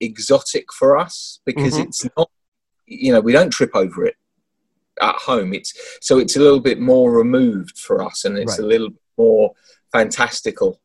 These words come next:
Speaker 1: because it's, it's got n-, very little to do with our day-to-day environment, which I think is why, you know, those types of films, um, and that type of, of genre is particularly enticing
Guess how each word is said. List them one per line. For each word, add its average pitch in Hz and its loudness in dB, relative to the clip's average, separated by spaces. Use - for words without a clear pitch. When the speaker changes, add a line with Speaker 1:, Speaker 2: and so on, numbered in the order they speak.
Speaker 1:
because 110 -4
it's, - -8
it's - -8
got 98 -2
n-, 107 -10
very 113 2
little 113 0
to 110 -14
do 110 -4
with 110 -4
our 110 2
day-to-day 113 -2
environment, 95 -4
which 120 -6
I 117 -4
think 123 -10
is 120 -8
why, 120 0
you 117 2
know, 110 2
those 120 4
types - -8
of 104 -12
films, 113 -4
um, 104 -8
and 104 -18
that 113 -12
type 110 -10
of, 104 -8
of 98 -2
genre 110 0
is 107 -10
particularly 107 -6
enticing 104 -6